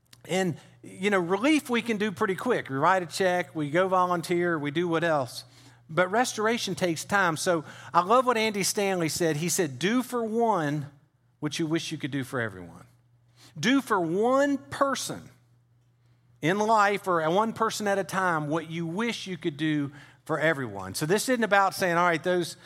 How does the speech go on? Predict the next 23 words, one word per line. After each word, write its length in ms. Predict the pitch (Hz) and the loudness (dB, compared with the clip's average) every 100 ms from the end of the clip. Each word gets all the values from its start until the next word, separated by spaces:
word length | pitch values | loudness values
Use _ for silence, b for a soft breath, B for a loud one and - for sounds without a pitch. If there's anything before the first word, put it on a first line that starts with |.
| B B B 160 | B B B -4
you 80 | |
know, 120 | 160 151 | 0 0
those 180 | 151 | -2
crazy 340 | - 190 180 160 | -2 -2 0 -4
people 380 | 190 180 170 170 | -6 -6 -4 -2
in 80 | |
your 80 | 156 | -2
family, 400 | 143 175 165 147 | 0 0 0 0
I'm 80 | 151 | 0
not 160 | 160 165 | 2 2
asking 380 | 165 156 160 | 2 -2 -4
you 120 | 147 139 | -2 0
to 140 | 131 | -2
restore 440 | 131 - 160 143 | -2 -4 -2 2
all 240 | 135 131 107 | 2 2 0
of 140 | 95 | -6
them," 160 | - - - | -12 -18 -6
all 140 | 127 | 0
right? 340 | 135 143 151 - - B B B 120 | 2 2 0 -4 -16 B B B -2
It's 240 | 170 - | -2 0
just 200 | 180 151 | -2 -2
one 300 | 156 175 185 | 0 0 0
person. 400 | 170 190 151 98 | 0 0 0 -8